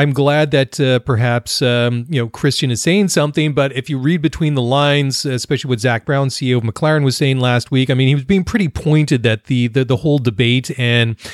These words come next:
the whole snag in what's happening with the, w-, with the sprint races is not down to basically eight of the teams. It's basically Mercedes and Red Bull is, are, are the teams that are holding it up, is, is pretty much what Zach was, uh, in-, inferring. I mean,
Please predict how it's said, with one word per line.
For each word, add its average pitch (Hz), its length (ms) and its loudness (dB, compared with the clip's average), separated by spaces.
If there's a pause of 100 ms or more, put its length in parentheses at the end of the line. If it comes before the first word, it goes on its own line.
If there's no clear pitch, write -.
(260)
the 151 80 2
whole 151 320 2
snag 127 640 0 (100)
in 120 300 -2
what's 120 240 -2
happening 120 540 -2
with 135 180 0
the, 120 460 2
w-, 131 240 -8
with 135 140 0
the 127 100 0
sprint 131 320 -2
races 123 480 2 (480)
is 139 240 2
not 135 420 -2 (140)
down 123 380 0
to 127 260 -2
basically 120 680 -2 (200)
eight 139 180 0
of 135 80 2
the 123 80 0
teams. 143 480 2
It's 113 140 0
basically 120 500 0
Mercedes 117 680 0
and 110 280 -4
Red 120 180 0
Bull 107 260 0
is, 101 180 -4
are, 120 480 0
are 127 80 2
the 113 80 0
teams 127 340 0
that 117 80 0
are 107 80 0
holding 117 300 2
it 107 100 0
up, 104 320 -2
is, 160 220 0 (220)
is 226 180 0
pretty 226 200 0
much 156 240 0
what 127 120 0
Zach 107 320 -2
was, 120 180 -4
uh, 107 260 -2
in-, 120 140 -2
inferring. 110 600 -2
I 107 60 -2
mean, 107 220 -4